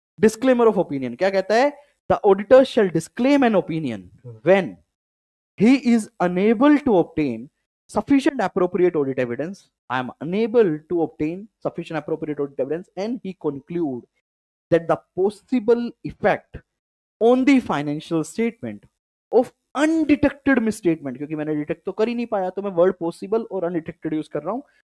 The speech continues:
on the financial statement of undetected misstatement could be both material and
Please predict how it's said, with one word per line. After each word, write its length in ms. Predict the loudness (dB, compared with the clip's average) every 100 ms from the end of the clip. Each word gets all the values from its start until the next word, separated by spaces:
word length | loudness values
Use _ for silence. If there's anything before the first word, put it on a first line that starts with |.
| _ _ _
on 100 | -4
the 80 | -4
financial 520 | -2 -4 -4 -2 -2
statement 380 | 0 -4 -4 -6
of 100 | -6 -6
undetected 580 | -4 -4 -6 -6 -6 -8
misstatement 440 | -10 -10 -12 -16 _ 0
could 300 | 0 2 2
be 320 | 0 0 -6 _ _ _ _ _ _
both 540 | 4 8 8 6 -2 -14 _ -16
material 800 | -12 -8 -2 -2 2 2 2 0 _ -6
and 480 | -2 2 4 4